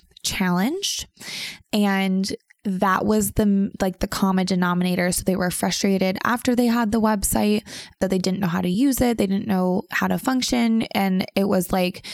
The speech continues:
they were calling me for every little thing. And finally had to say, like, "I can't help you," like, all of this stuff. So that's, like, one thing that I noticed. And what I learned from that was switching to a platform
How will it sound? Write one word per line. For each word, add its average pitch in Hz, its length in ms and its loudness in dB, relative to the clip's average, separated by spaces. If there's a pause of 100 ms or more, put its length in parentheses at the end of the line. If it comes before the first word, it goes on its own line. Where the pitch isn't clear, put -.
(120)
they 196 100 2
were 180 120 2
calling 202 520 2
me 196 220 2
for 196 160 0
every 190 260 2
little 190 260 2
thing. 220 380 2
And 180 180 2
finally 190 320 2
had 190 220 0
to - 100 -8
say, 190 200 0
like, 180 320 -2
"I 185 80 -2
can't - 240 -2
help 233 180 2
you," 220 140 4
like, 190 240 -2 (260)
all 196 180 2
of 208 120 0
this 202 120 -2
stuff. - 220 -2
So - 280 -2 (600)
that's, 208 300 0
like, 240 220 -2
one 202 260 2
thing 196 140 2
that 196 100 2
I 190 80 2
noticed. 240 340 2
And 208 80 2
what 202 140 2
I 190 80 0
learned 285 280 -2
from 233 160 0
that 202 340 2
was 190 520 0
switching 226 380 0
to 262 140 0
a 269 80 0
platform 196 800 0